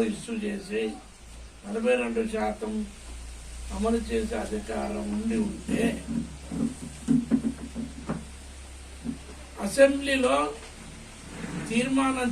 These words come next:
చేసి రాష్ట్రపతికి ఎందుకు పంపినవు?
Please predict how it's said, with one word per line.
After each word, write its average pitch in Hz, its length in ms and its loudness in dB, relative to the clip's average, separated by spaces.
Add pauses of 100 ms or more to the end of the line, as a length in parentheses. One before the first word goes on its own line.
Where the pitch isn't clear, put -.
చేసి 220 420 4 (1800)
రాష్ట్రపతికి 294 840 4
ఎందుకు 135 300 2
పంపినవు? 120 500 2